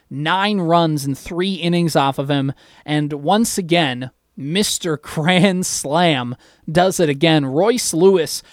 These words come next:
has three grand slams in his last eight games. He has four grand slams in his career. Three of those four grand slams have came against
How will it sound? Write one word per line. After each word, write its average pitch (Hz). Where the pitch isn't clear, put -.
has 175
three 202
grand 190
slams 156
in 190
his 180
last 170
eight 220
games. 208
He 208
has 208
four 262
grand 220
slams 208
in 202
his 180
career. 175
Three 247
of 185
those 185
four 202
grand 185
slams 196
have 156
came 185
against 180